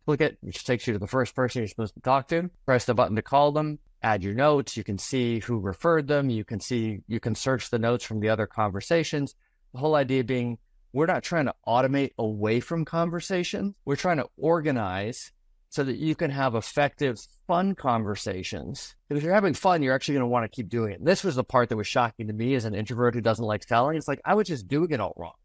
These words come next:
That's why I hated it. I actually love talking to cool people. Let me just do it in a way where I don't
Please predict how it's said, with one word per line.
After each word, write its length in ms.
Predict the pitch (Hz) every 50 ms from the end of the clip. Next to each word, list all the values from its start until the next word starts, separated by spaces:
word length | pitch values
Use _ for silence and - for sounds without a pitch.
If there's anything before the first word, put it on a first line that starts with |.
| _ _ _
That's 220 | 156 175 - -
why 180 | 202 170 120 107
I 40 | 101
hated 360 | 104 131 165 170 117 87 -
it. 220 | 80 98 147 - - 202 -
I 80 | - 151
actually 220 | 196 202 208 175
love 360 | 135 117 123 156 190 196 151 -
talking 360 | - - 139 135 - 156 135
to 40 | 113
cool 220 | - - 127 107
people. 560 | - - 190 220 - 104 95 101 135 165 - _ _ _ _ -
Let 180 | 151 165 170
me 80 | 190 196
just 240 | 180 175 127 - -
do 160 | 135 147 151
it 60 | 147
in 60 | 147
a 40 | 139
way 180 | 127 131 135 135
where 180 | 127 113 76
I 120 | 98 127 139
don't 180 | 156 127 -